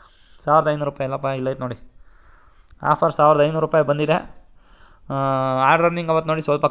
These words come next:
ಕಮ್ಮಿನೇ ಆಗಿದೆ, ಶನಿವಾರಕ್ಕಿಂತ ಕಮ್ಮಿ ಆಗಿದೆ. ಭಾನುವಾರದ ಹೊತ್ತೇ almost ಜಾಸ್ತಿ ಆಗಬೇಕಾಗಿರೋದು.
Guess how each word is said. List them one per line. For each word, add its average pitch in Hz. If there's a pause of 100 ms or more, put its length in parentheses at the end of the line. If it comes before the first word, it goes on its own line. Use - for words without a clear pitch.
ಕಮ್ಮಿನೇ 151
ಆಗಿದೆ, 127
ಶನಿವಾರಕ್ಕಿಂತ 196
ಕಮ್ಮಿ 156
ಆಗಿದೆ. 139
ಭಾನುವಾರದ 160
ಹೊತ್ತೇ 165
almost 147
ಜಾಸ್ತಿ 135
ಆಗಬೇಕಾಗಿರೋದು. 135